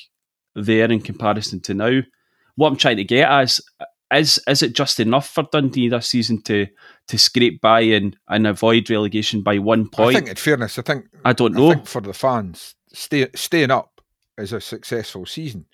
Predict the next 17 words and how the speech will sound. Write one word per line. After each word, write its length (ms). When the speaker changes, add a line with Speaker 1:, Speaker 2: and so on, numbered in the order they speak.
Speaker 2:
I 220
mean, 140
you, 260
you 160
said, 240
what 140
would 180
you, 120
what 220
would 180
the 260
level 360
of 120
pressure 460
be? 200
I 20
remember, 580